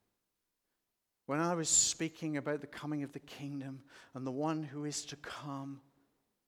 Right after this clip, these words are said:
and when, Jesus, you were baptized and the Holy Spirit descended like a dove on you, did I get this wrong? Are you the one?"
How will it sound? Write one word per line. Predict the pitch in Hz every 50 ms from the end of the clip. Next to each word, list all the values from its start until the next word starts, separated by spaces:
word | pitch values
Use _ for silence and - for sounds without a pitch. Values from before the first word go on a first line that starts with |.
| _ _ _ _ _ _ _ -
and | 123
when, | 139 165 180 180 165
Jesus, | - 151 170 180 165 165 170 160 - -
you | 151 180
were | 180 160
baptized | 135 123 156 170 165 - - - - 151 151 151 156 156 160 156 - - - - - - - - - - - - _
and | 135 131 123
the | 127 131
Holy | 120 - 165 160 160
Spirit | 151 - - - - 175 165 160 151
descended | 135 143 139 - - 151 147 147 143 139
like | 151 147 147 143 -
a | 151
dove | 131 - - 139 139 143 123 - -
on | - 143 131
you, | 127 131 131 127 135 131 - - - - - - _ _
did | - - 139 -
I | 156 151 170 185 165 151 131
get | - 160 160 165 - - -
this | - 135 139 - - - - - - - -
wrong? | - 120 127 127 131 135 156 160 165 175 185 - - - - - - _ _ _ _ _ _ _ _ _ _ _ _ _ _ _ _ _ _ _ _ _ _ _ _ _ _ _ _ -
Are | 104
you | 113 113 123 135
the | 135 139
one?" | 131 120 113 101 104 104